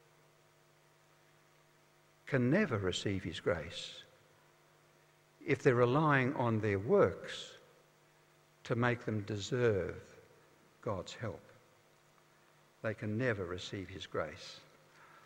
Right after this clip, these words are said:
I'm reminded of that parable that Jesus told in Luke chapter eighteen. And in Luke eighteen, he tells in verse nine the reason why he tells this parable.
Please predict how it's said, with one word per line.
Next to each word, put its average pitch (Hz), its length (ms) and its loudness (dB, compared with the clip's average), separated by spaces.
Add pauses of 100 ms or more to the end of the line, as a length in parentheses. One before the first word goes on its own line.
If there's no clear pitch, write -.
(240)
I'm 107 160 -2
reminded 127 500 2
of 113 100 -2
that 120 260 -2
parable 120 540 0
that 104 360 -6
Jesus 107 520 -6
told 117 420 -4
in 95 220 -4 (300)
Luke 123 260 -4
chapter 113 520 -6
eighteen. 104 680 -4 (1700)
And 131 140 -2
in 135 140 2
Luke 160 240 4
eighteen, 147 760 4 (1080)
he 147 100 -4
tells 165 400 6
in 143 160 6
verse 143 300 4
nine 147 420 2
the 127 140 2
reason 135 500 0
why 143 220 0
he 131 140 -2
tells 165 460 2
this 107 160 0
parable. 98 540 -2